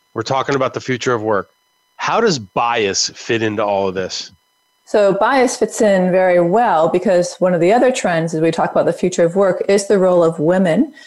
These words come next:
Speaker 2: in the workplace. Right now, there are more women-owned startups than any other type of startup combined in the U S. Now, you may think, "Ah, but they're just solopreneurs. It's not that big." Actually, twenty percent of women-owned businesses are a million dollars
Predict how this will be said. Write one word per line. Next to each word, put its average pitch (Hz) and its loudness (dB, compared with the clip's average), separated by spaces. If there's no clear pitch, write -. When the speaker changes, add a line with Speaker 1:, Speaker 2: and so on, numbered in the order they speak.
Speaker 2:
in 185 2
the 170 4
workplace. 156 0
Right 202 2
now, 185 0
there 175 2
are 170 0
more 185 2
women-owned 185 0
startups 170 -2
than 170 0
any 185 2
other 170 2
type 170 -4
of 165 -10
startup 156 0
combined 156 -2
in 147 -2
the 147 0
U 143 2
S. - -8
Now, 175 0
you 185 2
may 196 4
think, 202 0
"Ah, 226 0
but 185 0
they're 170 2
just 175 -2
solopreneurs. 170 2
It's 156 -6
not 175 -2
that - 0
big." 190 2
Actually, 190 0
twenty 220 0
percent 196 -2
of 170 0
women-owned 170 -2
businesses 170 -2
are 165 0
a 160 -2
million 165 -6
dollars 143 0